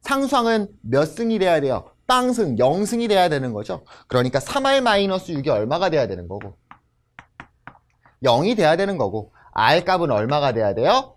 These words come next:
이가 돼야 되겠네요. R 값은 이. 그래서 알이를 우리가 구한 일반항에 대입을 해주면 문제는 끝나는 거지.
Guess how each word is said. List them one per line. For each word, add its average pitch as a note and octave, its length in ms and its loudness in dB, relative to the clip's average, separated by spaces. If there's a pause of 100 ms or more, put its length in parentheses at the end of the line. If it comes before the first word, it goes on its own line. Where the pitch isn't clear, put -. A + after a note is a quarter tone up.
(120)
이가 B2+ 420 2
돼야 D3+ 220 2
되겠네요. D#2 400 -10
R G#2+ 180 -4
값은 F#2 300 -8
이. E3 280 -4 (240)
그래서 C3+ 240 -6
알이를 E3+ 800 4
우리가 E3 340 2
구한 C#3 300 -4
일반항에 G#3 520 0
대입을 B2+ 340 0
해주면 A3+ 560 -2
문제는 A2 340 -6
끝나는 B3+ 340 -4
거지. - 220 -16